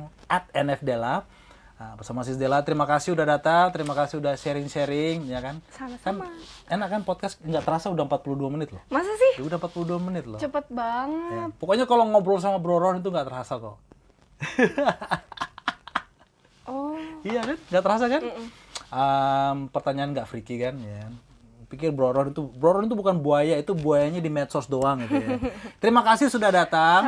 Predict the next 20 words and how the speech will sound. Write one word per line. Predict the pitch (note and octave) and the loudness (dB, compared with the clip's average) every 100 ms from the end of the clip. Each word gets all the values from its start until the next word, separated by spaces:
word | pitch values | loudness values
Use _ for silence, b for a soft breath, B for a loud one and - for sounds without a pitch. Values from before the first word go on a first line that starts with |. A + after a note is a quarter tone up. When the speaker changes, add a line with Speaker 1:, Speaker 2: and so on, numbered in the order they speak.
| C4 | 2
Speaker 2:
Sama-sama. | C4+ C4 A#3+ | -2 -6 -2
Speaker 1:
udah | D#3 E3 | 0 0
sharing-sharing. | - E3+ E3+ E3+ E3 D#3+ F3+ G3 G3 | 0 0 -2 -2 0 0 2 0 -2
Semoga | - D3 D3 | -6 -4 -2
nanti | D#3 D3 D#3+ | -2 -4 -6
mungkin | D3 C#3+ B2+ D#3+ | -6 -6 -2 -4
suatu | D3+ D3+ | -4 -6
hari | D3 C#3 C#3+ | -6 -6 -4
kalau | D3+ C3+ | -2 -4
kita, | B2+ - C#3+ C#3 C3+ B2+ | -4 -6 -2 0 0 -2
kita | C#3+ C#3 | -6 -6
juga | C3+ C3+ | -4 -4
punya | C3+ C3+ | -4 -4
event, | C3 C3 D#3 D#3+ E3 E3+ - _ - | -4 -2 2 2 0 -6 -12 _ -14
kita | C3+ | -10
bisa | C3 C3 C3+ | -10 -8 -8
kolaborasi | B2+ B2 A#2+ A2+ - C#3+ | -8 -6 -6 -6 -8 -8
Speaker 2:
Hmm. | F3+ G3+ | -10 -12
Speaker 1:
ke | D3+ | -14
depannya. | A#2+ A#2 A2 A2+ E3 | -12 -12 -10 -10 -10